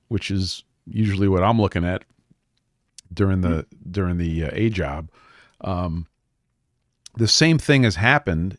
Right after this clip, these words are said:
Speaker 1: in that here, here's the schematic. It's all electronic. It's on, I, I did it in,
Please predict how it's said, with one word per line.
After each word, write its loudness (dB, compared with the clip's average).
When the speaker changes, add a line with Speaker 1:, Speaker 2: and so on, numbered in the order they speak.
Speaker 1:
in -2
that -4
here, 2
here's -2
the -2
schematic. 0
It's -4
all 4
electronic. -2
It's -10
on, -2
I, -4
I -2
did -2
it -4
in, -2